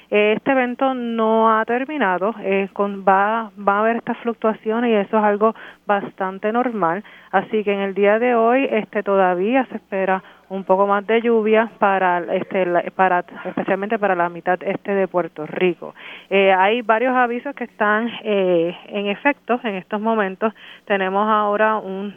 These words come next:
aviso de inundaciones repentinas para los municipios de Vieques y Culebra y también para varios municipios del, eh, sureste de Puerto Rico. Esto incluye municipios de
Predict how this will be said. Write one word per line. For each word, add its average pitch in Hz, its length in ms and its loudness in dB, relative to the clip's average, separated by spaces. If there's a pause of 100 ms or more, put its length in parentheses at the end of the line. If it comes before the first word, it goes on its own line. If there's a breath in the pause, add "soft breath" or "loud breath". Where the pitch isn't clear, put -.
(120)
aviso 208 340 0
de 214 60 -2
inundaciones 202 500 -4
repentinas 214 600 -2 (320 loud breath)
para 185 260 2
los 190 80 -4
municipios 185 480 -6
de 185 200 2
Vieques 190 580 -2
y 196 80 -2
Culebra 202 640 0 (280 loud breath)
y 214 80 -2
también 214 540 0
para 208 240 2
varios 190 240 0
municipios 240 600 -4 (140)
del, 196 300 -2
eh, 175 320 0
sureste 180 360 -2
de 214 140 2
Puerto 170 380 -4
Rico. 208 480 -4 (320 loud breath)
Esto 180 260 -4
incluye 202 460 0
municipios 196 520 -2
de 170 120 -2